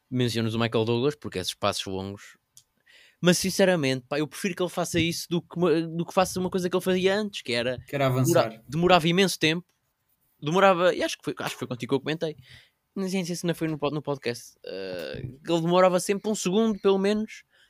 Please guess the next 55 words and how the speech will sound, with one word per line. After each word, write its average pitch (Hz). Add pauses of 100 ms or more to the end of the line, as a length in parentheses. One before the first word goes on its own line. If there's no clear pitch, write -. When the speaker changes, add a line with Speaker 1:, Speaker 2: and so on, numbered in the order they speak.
(220)
Speaker 1:
a -
mais, 165 (500)
quando 123
tinha 131
a 123
bola 127
a -
fazer 123
o 117
que -
quer 117
que -
seja 101
e 101
a 101
tomar 107
a 101
decisão. 92
Demorava 143
sempre 170
um 175
Speaker 2:
Sim. 165
Speaker 1:
segundo 190
e 196
às 190
vezes 190
perdia 190
bolas 208 (400)
para 131
os 131
ridículos. 120
Portanto, 110
eu, 131
de 143
certa 151
forma, 156
quando 160
ele 151
tem 156
a 151
bola, 156
prefiro 151
que 160
ele 156
faça 156
isso. 175 (580)
Speaker 2:
Pois, 78
Speaker 1:
Eh, -
Speaker 2:
percebo. 117
Sim, 175
sim, 143
sim, 131
sim. 117
É 135
melhor. 135